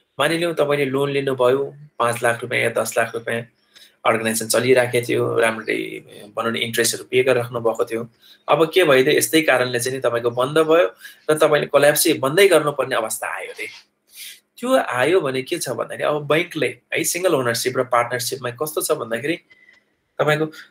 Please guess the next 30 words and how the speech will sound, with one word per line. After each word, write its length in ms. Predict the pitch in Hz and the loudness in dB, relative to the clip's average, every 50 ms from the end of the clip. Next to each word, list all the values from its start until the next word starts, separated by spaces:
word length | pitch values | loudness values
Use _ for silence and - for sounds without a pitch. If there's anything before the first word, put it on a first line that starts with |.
| _ _ 127 | _ _ 0
बैंकले 300 | 127 151 170 175 190 190 | 2 2 4 4 4 4
अब 140 | 175 175 175 | 4 4 2
के 160 | 165 240 233 | 0 2 4
गर्छ 240 | 214 190 190 - 180 | 4 4 4 2 2
त 40 | |
भन्दाखेरि 560 | 170 170 156 139 127 127 127 127 135 156 165 - _ _ _ _ _ _ _ _ _ _ _ - 131 | 4 4 4 2 2 0 0 -2 -2 -4 -6 -8 _ _ _ _ _ _ _ _ _ _ _ -6 -2
अब 160 | 127 123 127 | -2 -2 0
बन्द 240 | 139 160 180 185 202 | 0 0 2 4 2
हुने 220 | 196 185 180 175 | 4 4 2 0
थाहा 260 | 170 - - 147 139 | -2 -4 -4 -2 -2
पाइसकेपछि, 880 | 139 - 147 151 156 151 - 147 147 143 127 - - 113 113 - 131 135 | 0 2 2 2 2 2 0 -2 -2 -2 -4 -2 -4 -4 -4 -6 -6 -4
ल 100 | 135 127 | -4 -4
बन्द 260 | 127 131 139 151 156 | -2 -2 -2 0 0
गरेपछि 460 | 151 143 135 135 131 131 131 131 139 | 2 2 4 2 2 0 -2 -8 -4
तपाईँको 340 | 131 - 135 123 123 120 120 | 0 0 2 2 2 0 0
त 60 | 120 | 0
आउँछ 320 | 156 - 160 180 185 180 190 | 0 0 0 -2 -2 0 0
ऊ, 160 | 170 165 175 - _ _ _ _ _ _ _ _ _ _ _ _ _ _ _ - 139 | 0 0 -2 -4 _ _ _ _ _ _ _ _ _ _ _ _ _ _ _ -4 0
आउँदाखेरि 440 | 139 147 156 160 156 156 160 156 | 2 2 4 4 4 4 4 4
तपाईँले, 300 | 156 151 147 147 147 147 | 4 4 4 4 4 2
बैंकले 560 | 143 143 143 131 127 127 139 139 143 143 151 143 | 0 0 -2 -4 -2 0 0 0 0 2 -2 -2
भन्छ 220 | 131 131 127 131 | -2 -2 -4 -4
कि 160 | 131 139 143 | -6 -6 -6
लोन 460 | 131 131 123 117 113 123 135 151 147 143 - - | -10 -12 -12 -10 -4 -2 -2 -2 -2 -4 -4 -2
तिर्नुहोस्, 340 | 156 147 147 147 143 - - | 0 0 0 0 -2 0 0
तपाईँको 280 | 143 127 127 131 131 | 0 0 0 -2 0
बाँकी 280 | 131 147 120 120 123 139 | 2 2 0 2 2 2
अझ 160 | 123 120 139 143 - | 2 4 2 0 0
छ, 40 | 139 | -2
तिर्नुहोस् 680 | 131 139 139 _ - 127 127 123 135 143 143 143 - - | -6 -8 -10 _ -6 -6 -4 -4 -4 -6 -6 -8 -10 -14